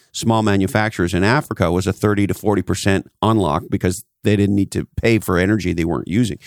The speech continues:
And that's just a very simple technology. And so, so the point being, this convergence of the cloud, mobile computing, Web three, with energy, it seems like it's blurring into creating whole new categories of innovation.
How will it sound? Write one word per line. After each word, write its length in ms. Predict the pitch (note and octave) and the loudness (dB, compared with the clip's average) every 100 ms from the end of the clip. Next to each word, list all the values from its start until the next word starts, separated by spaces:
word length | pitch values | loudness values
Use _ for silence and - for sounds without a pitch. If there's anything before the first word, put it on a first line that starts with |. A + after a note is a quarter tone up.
| - - - | -20 -20 -4
And 100 | A#2 | 0
that's 180 | B2 A#2+ | 0 2
just 200 | A#2 - | -2 -2
a 20 | |
very 240 | F#2 G2 F#2+ | 0 0 2
simple 340 | - G#2 F#2 | 0 -2 -2
technology. 760 | - F2 F2 A2 B2 A2 F2 D#2+ | -4 -4 0 0 0 -2 -4 -4
And 100 | F#2+ | -2
so, 140 | A2+ - - - | -2 -4 -16 -8
so 140 | - B2+ | -2 0
the 100 | G2 | -2
point 360 | - C#3+ C3 | 0 0 0
being, 400 | F#2+ C#3 A2 F#2+ - _ _ _ _ - | 0 2 2 -2 -8 _ _ _ _ -4
this 200 | A2+ A#2 | -2 -2
convergence 800 | - A#2+ G2 A#2+ D3+ A#2+ A#2 - - | 0 0 2 2 0 0 -2 -4 -4
of 300 | G#2 G#2 F#2+ F#2 - | 0 0 -2 -8 -10
the 160 | G2 | -8
cloud, 640 | - - A2+ A2 G#2+ G#2+ G#2 _ _ - | -6 -2 0 0 0 -2 -4 _ _ -6
mobile 300 | G2+ G#2+ G#2 | 0 0 0
computing, 720 | - G2+ - G#2+ G#2+ G#2+ G#2 F#2+ _ _ | -4 -2 2 2 4 2 0 -4 _ _
Web 280 | G#2 A2 G2 | -2 -2 -2
three, 640 | - A2 G#2+ G#2 G#2 F#2+ _ _ _ - | -2 2 2 2 0 -2 _ _ _ -8
with 360 | G2 B2+ C#3+ A2 | 0 2 2 0
energy, 640 | A#2+ C3+ B2+ F#2+ F2 F2 | 0 0 -2 -2 -2 -2
it 140 | D#2 - | -4 -4
seems 520 | - D3 D3+ D3+ B2+ | -2 2 2 2 0
like 180 | A2 G#2 | 0 0
it's 140 | F#2 | -4
blurring 640 | F#2+ G2 A#2 C3 C3 A2 G2 | -2 0 2 4 4 2 2
into 460 | G2+ G2 G#2 F#2+ | 0 0 0 0
creating 560 | - G#2+ G2 G2 F#2+ D2+ | 0 0 2 2 0 -4
whole 300 | F#2 G#2 G#2+ | 0 2 2
new 260 | G2+ G2+ F#2+ | 4 2 2
categories 720 | G#2 G#2+ G#2+ F2+ F2+ E2+ F2 | 2 0 0 0 0 2 0
of 100 | E2+ | -2
innovation. 640 | E2+ D#2+ A2+ A#2 - - | -2 2 2 2 -4 -14